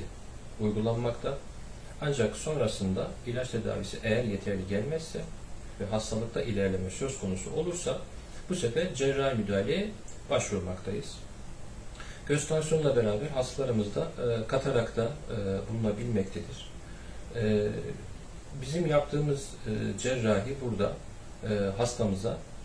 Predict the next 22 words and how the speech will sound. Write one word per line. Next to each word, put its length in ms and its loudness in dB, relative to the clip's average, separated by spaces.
dikişsiz 540 -2
göz 260 2
tansiyonu 360 0
ameliyatı 380 2
olarak 400 0
bilinen 320 2
GAT 240 6
cerrahisiydi. 800 -2
E, 180 2
bu 80 0
cerrahi 440 4
teknik, 360 0
e, 140 4
son 220 2
yıllarda 600 4
gündemde 420 6
olan 260 2
ve, 300 6
e, 140 4
ameliyat 420 2
sonrası 480 0
dönemde, 460 4